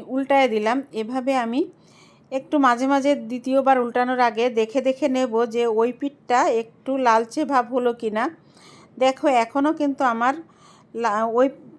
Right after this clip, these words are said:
অপর পিঠটা লালচে ভাব আসেনি। তো এই পর্যায়ে দেখো, আমি এখানে দিয়ে দিলাম তেল। তেল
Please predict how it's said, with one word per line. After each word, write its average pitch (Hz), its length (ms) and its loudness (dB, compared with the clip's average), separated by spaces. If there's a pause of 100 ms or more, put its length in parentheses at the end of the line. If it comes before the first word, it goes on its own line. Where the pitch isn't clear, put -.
(460)
অপর 240 320 2
পিঠটা 285 480 -2
লালচে 226 420 0
ভাব 277 220 2
আসেনি। 240 460 -2 (2000)
তো 302 40 0 (100)
এই 302 140 4
পর্যায়ে 320 440 4
দেখো, 277 280 2
আমি 269 260 4
এখানে 262 340 0 (200)
দিয়ে 254 220 2
দিলাম 240 300 0 (140)
তেল। 262 260 4 (1600)
তেল 294 180 4